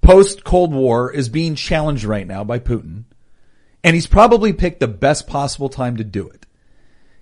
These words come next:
And, and again, that's why I said that. The, the same countries that will want the United States to intervene, to do the heavy lifting for them, if we decide to do it,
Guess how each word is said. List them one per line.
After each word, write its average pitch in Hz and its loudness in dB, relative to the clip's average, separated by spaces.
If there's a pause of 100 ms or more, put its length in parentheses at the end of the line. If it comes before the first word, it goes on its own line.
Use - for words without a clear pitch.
(140)
And, 139 0
and 147 2
again, 135 2
that's 156 2
why 185 6
I 165 6
said 139 0
that. 98 -8
The, 123 -4
the 120 -6
same 214 -2
countries 160 -2
that 139 2
will 135 2 (220)
want 170 4
the 190 -2
United 170 0
States 151 -4
to 147 -6
intervene, 156 -2
to 120 -8
do 147 0
the 147 0
heavy 156 0
lifting 165 -4
for 110 -10
them, 92 -14 (440)
if 196 8
we 220 0
decide 196 2
to 185 -4
do 160 6
it, 101 -10